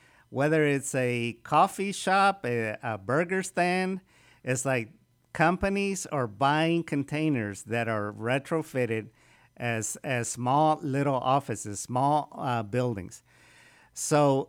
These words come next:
because they have so many different segments that they're trying to, uh, to target, I asked them, "Who is your core customer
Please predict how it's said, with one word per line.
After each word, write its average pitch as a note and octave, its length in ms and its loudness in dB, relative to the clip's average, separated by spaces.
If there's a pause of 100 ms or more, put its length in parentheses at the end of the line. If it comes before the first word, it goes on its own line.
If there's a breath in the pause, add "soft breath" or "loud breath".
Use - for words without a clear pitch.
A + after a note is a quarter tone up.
(120)
because F3 440 0
they A3+ 140 2
have F#3 260 2
so - 160 -2
many E3 260 2
different D3 380 -2
segments D3 460 -2
that B2 160 -6
they're A2+ 160 -4
trying C3+ 400 -2
to, B2 720 -4
uh, G#2+ 500 -4 (260)
to A2 400 -8 (200)
target, D#3+ 520 2 (640 soft breath)
I C3 120 -4
asked D3+ 320 0
them, A#2 300 -4 (320 soft breath)
"Who A3 720 0
is C3 300 -4
your A#2 100 -4
core C#3+ 380 -4
customer G2+ 800 -6